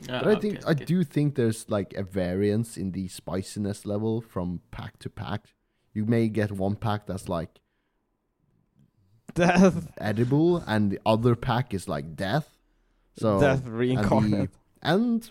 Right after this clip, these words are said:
Speaker 2: I, I, mind you, I did eat one of those packs, uh, of spicy hot noodles the, this weekend,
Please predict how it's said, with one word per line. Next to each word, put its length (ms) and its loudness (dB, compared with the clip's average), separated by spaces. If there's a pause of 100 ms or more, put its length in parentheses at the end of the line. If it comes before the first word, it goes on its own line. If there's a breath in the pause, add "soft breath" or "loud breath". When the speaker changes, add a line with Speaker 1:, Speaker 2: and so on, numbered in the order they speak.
(140)
Speaker 2:
I, 160 -12 (160)
I, 100 -6 (240)
mind 360 -2
you, 220 2 (200)
I 120 0 (200)
did 320 4
eat 240 -4
one 160 0
of 100 -2
those 220 -2
packs, 560 -6
uh, 680 -12
of 140 -10 (100)
spicy 500 -6
hot 200 -6 (300)
noodles 640 -6
the, 360 -8
this 320 -10
weekend, 560 -8